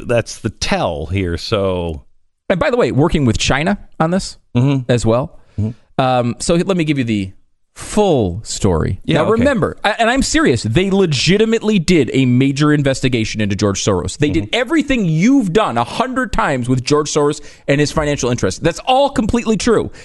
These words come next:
Speaker 2: Here's the topic.
Speaker 1: Oh, boy. Oh, boy.
Speaker 2: If the strapping chestnut colt Justify wins the Belmont Stakes on Saturday to become the thirteenth horse in history to claim horse racing's Triple Crown,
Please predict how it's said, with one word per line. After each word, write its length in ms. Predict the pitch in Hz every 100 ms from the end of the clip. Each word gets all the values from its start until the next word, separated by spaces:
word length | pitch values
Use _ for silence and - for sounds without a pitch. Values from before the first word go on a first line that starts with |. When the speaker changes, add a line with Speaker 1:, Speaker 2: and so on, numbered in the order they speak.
| - - -
Speaker 2:
Here's 280 | 247 247
the 100 | -
topic. 460 | 214 196 175 85 - - - _ _ _ _ _ _ _ _ _ _ _ _ - - - - - - - - -
Speaker 1:
Oh, 140 | 87 71
boy. 360 | 65 67 - - - - -
Oh, 140 | - 95
boy. 160 | 82 - - - - _ _ - _ _ - - -
Speaker 2:
If 200 | 233 -
the 120 | 247
strapping 720 | - - - 392 392 349 254
chestnut 640 | 170 - 269 - 220 208 -
colt 380 | - 214 196 -
Justify 800 | 127 120 269 - - 135 107 98
wins 340 | 98 139 202 165
the 100 | 131
Belmont 520 | 117 151 175 143 113
Stakes 500 | - - 208 240 -
on 140 | 113
Saturday 540 | 101 - 92 87 92 95
to 100 | 120
become 420 | 131 - 233 262
the 80 | 175
thirteenth 600 | - 330 370 - 330 -
horse 260 | 311 294
in 80 | 302
history 420 | 277 294 - 107
to 80 | 92
claim 320 | - 156 151 139 - -
horse 280 | 285 262
racing's 320 | 233 214 190 160
Triple 300 | 214 175 143
Crown, 380 | 220 180 139